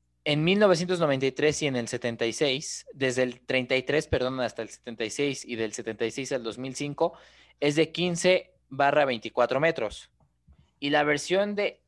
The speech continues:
Legendary es de treinta y un metros, que es la de la Isla Calavera, la de Kong, la Isla Calavera. Y la última versión que va a salir es de noventa y cinco a cien metros.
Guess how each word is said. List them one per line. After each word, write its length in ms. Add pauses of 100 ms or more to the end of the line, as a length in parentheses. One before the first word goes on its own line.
(100)
Legendary 1160
es 120
de 100
treinta 260
y 80
un 100
metros, 380
que 80
es 80
la 100
de 100
la 80
Isla 180
Calavera, 520 (320)
la 160
de 260
Kong, 220
la 80
Isla 180
Calavera. 440 (340)
Y 80
la 140
última 240
versión 240
que 80
va 80
a 40
salir 220
es 80
de 100
noventa 300
y 60
cinco 240
a 60
cien 260
metros. 560